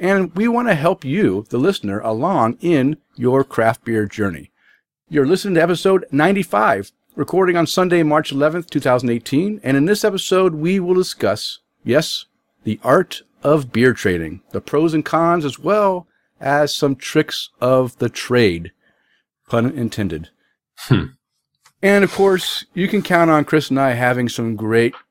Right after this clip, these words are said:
Speaker 1: beer conversation along the way, because as we talk about beer, then, you know, we always get, at least I always get sidetracked about other things related to beer. So, you know what? Sit back, grab a beer, and enjoy the show.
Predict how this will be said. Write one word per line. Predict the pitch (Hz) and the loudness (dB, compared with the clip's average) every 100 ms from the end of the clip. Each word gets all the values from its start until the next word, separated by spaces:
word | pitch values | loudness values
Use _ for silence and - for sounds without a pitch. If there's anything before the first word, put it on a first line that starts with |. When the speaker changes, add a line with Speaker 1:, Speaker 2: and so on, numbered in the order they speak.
| _ | _
Speaker 1:
beer | 120 120 117 | -4 -2 -2
conversation | 113 110 110 - 139 143 147 143 | -2 -4 -4 2 2 2 -2 -2
along | 120 127 127 | -2 -4 -2
the | 117 | -2
way, | 113 131 147 | 0 2 2
because | 127 - 127 123 117 | -2 0 2 2 0
as | 117 135 117 | -2 -2 -4
we | 120 123 | -6 -6
talk | - 147 185 | -2 -2 -2
about | 143 143 135 | -2 -4 -4
beer, | 127 139 147 151 135 | -4 0 2 0 -2
then, | 135 131 131 131 - - - | -2 0 0 -2 -12 -18 -12
you | 190 | -8
know, | 120 117 123 | -6 -8 -6
we | 127 | -6
always | - 135 147 127 | -2 0 0 0
get, | 135 123 | -4 -6
at | - | -4
least | 151 127 | -4 0
I | 151 | 0
always | 139 127 | 0 0
get | 113 104 | -4 -4
sidetracked | - 110 107 - 101 101 | 0 0 0 0 -2 0
about | 98 - | -4 -2
other | 110 104 | -2 -2
things | - 92 92 - - - | -4 -6 -6 -8 -14 -6
related | 123 180 104 | 2 2 2
to | 85 | -2
beer. | 90 85 98 | -2 -2 -4
So, | - 98 101 - _ - | -2 -2 -2 -6 _ -10
you | 190 | -2
know | 208 | 0
what? | 190 196 - | 2 0 -2
Sit | - 220 208 | -4 -4 0
back, | 147 147 - _ | 2 2 -2 _
grab | - 160 | 0 2
a | 165 | 2
beer, | 127 127 127 127 131 120 | 2 2 4 2 0 -4
and | 110 | -2
enjoy | 104 - 127 131 131 131 - - | -2 0 2 4 4 2 -2 -4
the | 110 | -4
show. | - - 92 73 | -2 -4 -6 -8